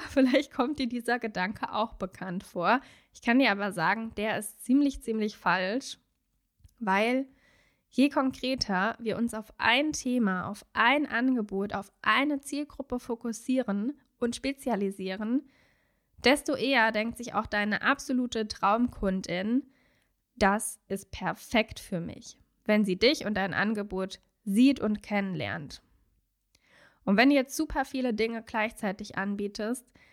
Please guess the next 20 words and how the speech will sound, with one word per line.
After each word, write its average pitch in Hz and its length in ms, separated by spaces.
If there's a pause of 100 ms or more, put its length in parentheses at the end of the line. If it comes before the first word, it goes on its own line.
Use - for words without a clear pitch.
(220)
dann 220 160
kannst 277 400
du 233 40
in 214 120
deiner 208 260
Kommunikation, 214 1040
in 220 140
deinem 202 180
gesamten 208 480
Branding 214 520
gar 190 240
nicht 240 240
so 285 240
konkret 254 720
werden, 233 500 (400)
dass 220 200
sich 220 120
wirklich 262 380
jemand 208 320
denkt, 214 400